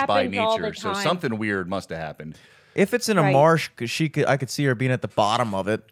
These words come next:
Speaker 3: you know?
Speaker 1: Right.
Speaker 3: And just
Speaker 2: Right.
Speaker 3: never found. Did
Speaker 1: And
Speaker 3: they ever
Speaker 1: sometimes it
Speaker 3: dredge the
Speaker 1: happens.
Speaker 3: marsh?
Speaker 1: Like, uh, like, you know, Mar-, Mara Murray, that girl that disappeared, she almost certainly just,
Speaker 2: Oh,
Speaker 1: like,
Speaker 2: yeah.
Speaker 1: went out into the woods
Speaker 2: Oh,
Speaker 1: and
Speaker 2: she
Speaker 1: died somewhere.
Speaker 2: Yep.
Speaker 3: Mm-hmm.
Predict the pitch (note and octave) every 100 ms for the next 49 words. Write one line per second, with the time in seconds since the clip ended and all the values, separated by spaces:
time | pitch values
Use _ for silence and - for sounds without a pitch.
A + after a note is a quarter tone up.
0 | _ B2 A#2 G2 G#2+ A#2+ B2 G#2 G#2 F#3+
1 | - - B2 A#2+ A2+ A#2+ A2+ A#2+ A#2+ A#2
2 | B2 C3 B2+ C#4+ B2 E3 D#3+ G#3+ A3+ A2+
3 | D#3+ - - B2 A#2+ C3+ B2 B2 G#2+ B2
4 | A2 - B2+ A#2 A2 B2 C#3 B2+ B2 C#3
5 | B2 A2+ B2 C3+ C#3+ B2 - C3 C3+ C3
6 | B2 C3 B2+ C#3 C3+ - D#3 D#3+ - -
7 | C#3+ A#2+ G#2 F2+ G#2 - G3 - - -
8 | G2+ G#2 G#2+ G#2+ F2+ G2 F2+ G2 A2 E2+
9 | F#2+ F#2+ F2+ E2+ D#2 D2+ D2+ - _ C4+
10 | C#4+ A#2+ B2